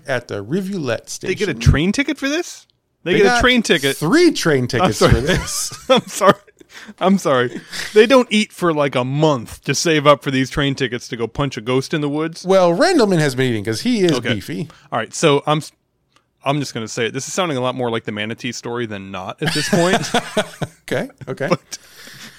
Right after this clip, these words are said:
Speaker 2: <laughs> I don't know
Speaker 1: There's
Speaker 2: about
Speaker 1: no
Speaker 2: three
Speaker 1: wrong way to
Speaker 2: dudes
Speaker 1: approach
Speaker 2: buying
Speaker 1: it.
Speaker 2: train tickets in the middle of the woods if there isn't some sort of, uh, prize to be won.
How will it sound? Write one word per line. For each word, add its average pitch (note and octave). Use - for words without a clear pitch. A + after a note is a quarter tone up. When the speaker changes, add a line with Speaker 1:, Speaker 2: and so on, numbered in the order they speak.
Speaker 2:
<laughs> -
I D3
don't G3+
know G3
Speaker 1:
There's -
Speaker 2:
about E3+
Speaker 1:
no D3
Speaker 2:
three F#3
Speaker 1:
wrong F#3+
way F3+
to F3
Speaker 2:
dudes F3
Speaker 1:
approach D3+
Speaker 2:
buying D#3
Speaker 1:
it. C#3+
Speaker 2:
train D#3+
tickets C#3
in C#3
the C#3+
middle C#3+
of C3+
the C3+
woods C3
if C3
there C3+
isn't C3
some C3
sort C3
of, A#2
uh, A2
prize C3
to C#3
be B2+
won. A2+